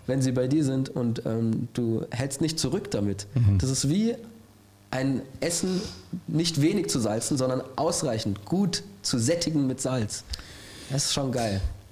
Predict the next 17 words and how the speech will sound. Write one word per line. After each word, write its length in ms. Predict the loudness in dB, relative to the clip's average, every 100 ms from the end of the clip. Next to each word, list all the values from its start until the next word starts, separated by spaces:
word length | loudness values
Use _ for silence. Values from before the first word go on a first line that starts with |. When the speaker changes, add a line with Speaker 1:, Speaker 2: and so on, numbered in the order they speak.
| -4
Speaker 2:
Das, 300 | -2 0 -4 -2
das 180 | -2
Interessante 760 | 0 0 2 2 2 0 -2 -2
an 120 | 0
der 80 | 2
Begegnung 460 | 2 2 2 2 2
mit 160 | 2
Menschen 380 | 2 2 2 2
ist 200 | 2 2
meistens 480 | 2 2 2 0 0
nicht 280 | 2 0 0
der 200 | -2 0
Augenblick, 580 | 0 2 4 4 2 2
in 140 | 2
dem 160 | 2 4
man 260 | 4 2 0
zusammensitzt. 800 | 0 2 4 4 4 2 -2 -8